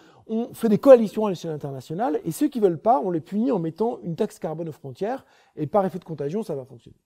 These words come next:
Alors, le modèle, il est, il est assez juste, euh, dans le sens où il a une, une cohérence interne qui est assez forte. Euh, et puis donc, euh, il permet de dire, ben voilà, si tout le monde s'ajuste à ce nouveau prix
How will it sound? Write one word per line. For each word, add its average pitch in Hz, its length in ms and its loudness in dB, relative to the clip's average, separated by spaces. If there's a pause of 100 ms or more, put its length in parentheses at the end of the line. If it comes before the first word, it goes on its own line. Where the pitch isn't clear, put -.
(600)
Alors, 233 300 4 (640)
le 226 140 8
modèle, 294 340 8
il 220 100 8
est, 226 220 4 (260)
il 196 160 4
est 220 60 12
assez 214 200 2
juste, - 440 -10 (320)
euh, 202 240 4 (500)
dans 196 220 2
le 196 60 4
sens 330 440 0
où 240 300 4
il 175 100 2
a 170 60 4
une, 175 240 0
une 180 140 -6 (120)
cohérence 247 480 8
interne 208 380 0
qui 180 140 -6
est - 20 0
assez 151 200 -6
forte. - 360 -20 (580)
Euh, 190 240 4
et 180 80 -2
puis 180 160 -4
donc, 247 340 6
euh, 180 320 6
il 180 320 -10
permet 165 280 4
de 160 60 0
dire, 254 140 2
ben 175 120 4
voilà, 208 200 0
si 175 140 -12
tout 254 120 0
le 277 80 6
monde 262 160 2
s'ajuste 214 460 0
à 180 80 0
ce 175 120 -8
nouveau 156 260 -2
prix 277 260 -2